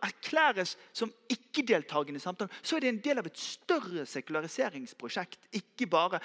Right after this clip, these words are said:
at Nina Karin Monsen eller Et-, Espen Ottesen ikke skal snakke. Det er noe som skjer med den tiden vi lever med, som bare gjør at vi skal glemme det som har med Gud å gjøre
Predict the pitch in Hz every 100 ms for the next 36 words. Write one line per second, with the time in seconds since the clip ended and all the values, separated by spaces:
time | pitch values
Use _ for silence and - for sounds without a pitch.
0 | - - 175 175 156 139 139 151 139 131
1 | 180 143 - - - - 139 - 151 120
2 | 139 - 131 - - - 160 127 - 120
3 | - 107 _ _ _ _ _ - - 190
4 | 254 226 262 277 - - - 214 - -
5 | 185 226 - - 240 180 165 175 196 185
6 | 131 113 - - 196 208 220 220 180 -
7 | - _ _ - - 156 143 170 170 185
8 | 208 214 214 - _ _ - 175 165 151
9 | 139 135 220 165 117 104 104 110 85